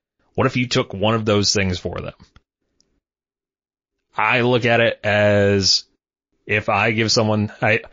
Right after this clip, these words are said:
I try to give out tasks that, you know, blast radius is small. If there's failure, it's no big deal and I can recover. Same thing here.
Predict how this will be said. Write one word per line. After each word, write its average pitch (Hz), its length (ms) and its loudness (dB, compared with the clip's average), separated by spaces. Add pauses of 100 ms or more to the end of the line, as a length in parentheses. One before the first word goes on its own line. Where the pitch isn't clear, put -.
(240)
I 113 60 -2
try 156 140 2
to 135 80 2
give 123 140 2
out 117 280 0
tasks 107 360 0
that, 95 320 0 (340)
you 98 80 -4
know, 82 140 -2 (500)
blast 110 320 0
radius 101 360 0
is 82 140 -4
small. 120 440 0 (360)
If - 160 -4
there's 87 220 -4
failure, 123 540 2 (240)
it's 98 240 -6
no 101 140 2
big 92 160 -2
deal 104 240 2
and 92 80 0
I 82 80 -2
can 90 140 -6
recover. 104 540 0 (480)
Same 113 240 0
thing 98 200 -2
here. - 280 -14